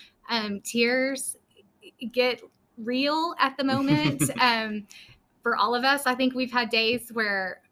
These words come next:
Speaker 1: we've all been crying and Brandon has walked in and wondered, like, if the world was ending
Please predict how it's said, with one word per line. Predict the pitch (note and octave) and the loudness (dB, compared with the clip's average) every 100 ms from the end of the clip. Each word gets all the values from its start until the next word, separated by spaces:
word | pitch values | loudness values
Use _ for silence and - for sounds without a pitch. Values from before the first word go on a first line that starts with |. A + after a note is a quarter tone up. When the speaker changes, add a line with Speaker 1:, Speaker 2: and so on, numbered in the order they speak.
| - | -4
Speaker 1:
we've | A#3 A#3 | -4 -2
all | G3+ | -2
been | A3 A#3 | -2 -4
crying | A3+ G#3 G#3+ G#3+ G#3+ G3 | -2 0 0 -2 -2 -6
and | F#3 | -6
Brandon | G3 F#3+ G3 | -4 -4 -6
has | F#3+ F#3 | -8 -4
walked | F#3+ F#3 G3+ | -2 -2 -4
in | G3 | -8
and | G3 | -10
wondered, | G3+ G3+ G#3 G#3 G3 | -8 -6 -6 -4 -2
like, | F#3+ F#3+ | -2 -4
if | G#3 | -10
the | F#3 | -6
world | F#3+ F#3 F3+ | -4 -4 -4
was | F#3+ F#3+ - | -8 -8 -8
ending | G#3 F#3+ F#3+ F#3+ | -6 -6 -8 -10